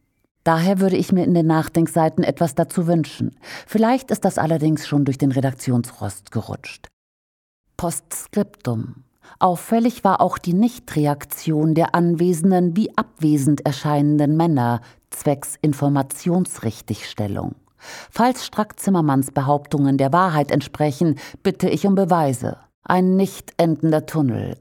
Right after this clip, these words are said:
ein Fass ohne Boden. Und hier noch ein sehr kluger Hinweis aus der Horrorkristallkugel der oben erwähnten Dame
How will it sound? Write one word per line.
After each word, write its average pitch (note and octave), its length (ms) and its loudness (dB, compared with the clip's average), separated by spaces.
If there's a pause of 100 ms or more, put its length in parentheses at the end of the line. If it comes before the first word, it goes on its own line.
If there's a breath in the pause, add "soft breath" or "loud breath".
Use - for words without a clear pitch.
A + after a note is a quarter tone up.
ein A#2+ 240 -2
Fass - 640 -6
ohne C#3 280 2
Boden. G#2 560 -6 (680)
Und D3+ 160 2
hier F3 220 2
noch E3+ 160 2
ein C#3+ 200 4
sehr F#3+ 260 2
kluger F3+ 400 0
Hinweis F3 640 2
aus D#3+ 300 -2
der D#3 300 0
Horrorkristallkugel D3+ 1300 0
der D3 180 0
oben F#3 200 2
erwähnten D3+ 520 0
Dame C3+ 480 2